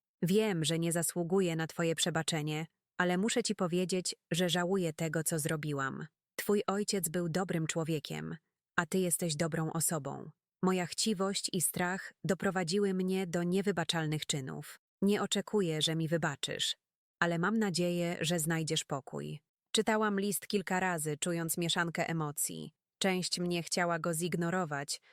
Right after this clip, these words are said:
ale słowa mojego ojca o przebaczeniu rozbrzmiewały w mojej głowie.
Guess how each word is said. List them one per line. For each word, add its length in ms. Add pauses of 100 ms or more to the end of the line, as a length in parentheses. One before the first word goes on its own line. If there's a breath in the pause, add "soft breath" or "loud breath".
(160 soft breath)
ale 220
słowa 340
mojego 420
ojca 360
o 40
przebaczeniu 680
rozbrzmiewały 800
w 60
mojej 300
głowie. 480